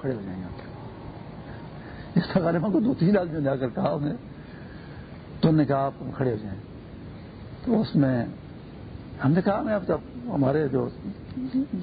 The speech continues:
ساتھی انہوں نے کہا، وہ کھڑے ہو جائیں، ہم کیا کریں؟" اور ریل آئی سیدھی وہاں پر کھڑی ہوئی، انہوں نے کہا، "جلدی چڑھو۔" ہم چڑھ گئے، بس روانہ ہو گئے۔ پتہ نہیں اس کا اسٹاف تھا نہیں تھا، وہاں لے کھڑی ہوئی۔ کس آدمی کی کیا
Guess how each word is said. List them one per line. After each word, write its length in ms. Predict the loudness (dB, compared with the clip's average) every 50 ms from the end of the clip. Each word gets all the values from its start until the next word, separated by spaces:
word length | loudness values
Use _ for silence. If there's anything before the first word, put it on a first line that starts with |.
| 2 4
ساتھی 280 | 4 4 4 4 4 6
انہوں 120 | 6 6
نے 60 | 6 4 4
کہا، 100 | 2 2
وہ 100 | 2 2 0
کھڑے 160 | 0 0 2
ہو 60 | 2 4
جائیں، 200 | 4 2 2 4
ہم 120 | 4 4
کیا 120 | 4 4 2
کریں؟" 200 | 2 0 -2 -4 -6 -10 -12 -14 -14 -14 -14 -14 -14 -14 -14 -14 -14 -14 -14 -14 -14 -14 -14 -2 2 4 4
اور 80 | 6
ریل 200 | 6 6 4 4
آئی 160 | 4 2 0 0 0
سیدھی 180 | 2 2 4
وہاں 140 | 4 4 2
پر 80 | 0 0 0 0
کھڑی 200 | 2 4 6 6
ہوئی، 160 | 6 6 4
انہوں 120 | 4 4 2
نے 80 | 4
کہا، 120 | 4 4 4
"جلدی 160 | 4 4 4
چڑھو۔" 220 | 4 4 2 2 -2 -6 -12 -14 -14 -14 -14 -14 -14 -14 -14 -14 -14 -14 -14 -14 -14 -14 -14 -14 -8 0 2
ہم 140 | 4 4 4 4
چڑھ 140 | 2 2 2
گئے، 100 | 0 -2
بس 140 | -2 -4 -6 -8 -10 -14 -14 -14 -14 -4 0
روانہ 260 | 2 2 2 2 2 2
ہو 80 | 2
گئے۔ 80 | 2 0 -2 -4 -10 -14 -14 -14 -14 -14 -14 -14 -4 2
پتہ 60 | 2
نہیں 160 | 4 4 4 2
اس 60 | 2
کا 80 | 2
اسٹاف 260 | 2 2 2 0 0 0 -2
تھا 140 | -2 -2 0
نہیں 200 | 0 0 -2 0
تھا، 100 | 0 2 2
وہاں 160 | 2 2 2
لے 160 | 2 2 2 2 2
کھڑی 120 | 0 2
ہوئی۔ 280 | 2 0 -2 -6 -10 -14 -14 -14 -14 -14 -14 -14 -14 -14 -14 -14 -14 -14 -14 -14 -14 -14 -14 -14 -12 -12 -12 -12 -12 0 2
کس 160 | 4 4 6
آدمی 280 | 4 4 2 2 0 0
کی 60 | 2
کیا 240 | 4 4 4 4